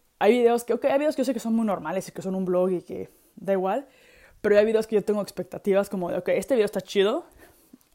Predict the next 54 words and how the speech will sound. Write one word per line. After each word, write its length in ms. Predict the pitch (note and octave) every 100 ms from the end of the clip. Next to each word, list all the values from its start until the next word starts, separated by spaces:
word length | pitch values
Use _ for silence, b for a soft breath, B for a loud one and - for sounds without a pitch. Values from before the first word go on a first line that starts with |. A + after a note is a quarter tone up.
| _
este 160 | F#3 B3
video 200 | G#3 F#3
como 160 | G#3 G3
que 80 |
te 140 | F3+ E3+
transmite 380 | D#3+ E3+ F#3 G3+
otra 200 | F#3+ E3+
cosa, 500 | G3 G3 G#3 G3 G3 b b b b b -
lo 180 | F#3
hice 500 | F#3 F3+ G3+ F#3+ F3+
en 80 | F3
Oaxaca, 720 | F3 E3 F3+ F#3+ G3 F#3 G3+ - b b b -
en 220 | F3 F3
una 160 | F#3
residencia, 800 | F#3+ F3+ F3 F#3+ F#3+ G#3 G3 F#3+
o 40 | F3
sea, 400 | F3+ E3+ E3 - B B B -
no 120 | G3+
sé, 300 | - G3 F3+ _ _
supongo 480 | - D#3+ G3+ G3 -
como 160 | - F#3+
que 120 | F#3
tengo 200 | G#3 G3+
más 160 | G#3 G3
expectativas 440 | G#3+ - F3+ F#3+
de 40 |
que 80 | F#3
a 40 | F3+
la 60 |
gente 200 | F3+ F3+
le 60 | F#3+
va 80 | E3+
a 20 |
gustar 260 | E3+ F#3
más. 300 | E3+ G3 D#4 _ b b b b b b b b _ _ _ _
Y 120 | A3
pues 180 | G#3+ G3+
me 80 | G3+
tomo 180 | A3 A#3+
el 60 |
tiempo 260 | A#3+ A3+ A#3
de 80 | G3
grabarlo, 640 | E3+ E3+ F3+ F#3 G3 G3
me 100 | F#3
tomo 160 | F#3 F#3+
el 80 |
tiempo 260 | F#3+ F3 G3
de 120 | F3+
editarlo, 480 | E3 - F3+ F3+ F#3
me 100 | F3
tomo 160 | F#3 F#3+
el 60 |
tiempo 260 | F#3+ F3+ G3
de, 320 | F3+ F3 E3+